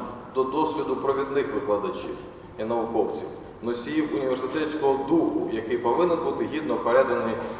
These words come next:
наступним молодим поколінням. Е, розширення співробітництва з підприємствами та державними установами Херсонщини для ефективної практичної підготовки фахівців та подальшого їх працевлаштування.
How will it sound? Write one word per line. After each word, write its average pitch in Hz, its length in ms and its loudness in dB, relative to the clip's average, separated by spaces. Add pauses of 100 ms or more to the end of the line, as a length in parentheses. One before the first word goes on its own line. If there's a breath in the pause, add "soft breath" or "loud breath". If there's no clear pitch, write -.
(160)
наступним 135 520 -2
молодим 107 420 0
поколінням. 90 640 -2 (920 loud breath)
Е, 107 240 6
розширення 220 400 4
співробітництва 165 960 4
з - 60 2
підприємствами 147 960 0
та 147 60 0
державними 131 540 2
установами 120 600 2
Херсонщини 131 680 -2
для 120 80 2
ефективної 127 800 4
практичної 123 640 -2
підготовки 117 540 -2
фахівців - 600 -6
та 127 80 0
подальшого 120 520 2 (120)
їх 120 140 -4
працевлаштування. 104 920 -2